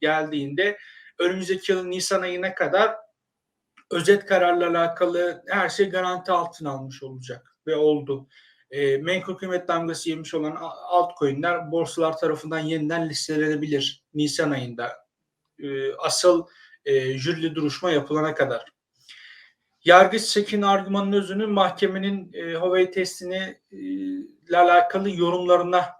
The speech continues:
dayandırıyor ama burada mahkemeyi ikna edemiyor. Bu yüzden, e, Ripple'ın programlı satışlarının Huawei testinin parçası olarak, e, menkul kıymet yatırım sözleşmesi olarak sınıflandırılamayacağı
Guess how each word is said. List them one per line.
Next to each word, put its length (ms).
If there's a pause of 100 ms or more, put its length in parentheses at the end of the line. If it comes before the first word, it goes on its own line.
(100)
dayandırıyor 840
ama 400
burada 220
mahkemeyi 540
ikna 340
edemiyor. 560
Bu 80
yüzden, 480 (720)
e, 120 (600)
Ripple'ın 580
programlı 420
satışlarının 640
Huawei 220
testinin 400
parçası 640
olarak, 540 (100)
e, 60 (1160)
menkul 360
kıymet 380
yatırım 320
sözleşmesi 640
olarak 380
sınıflandırılamayacağı 1300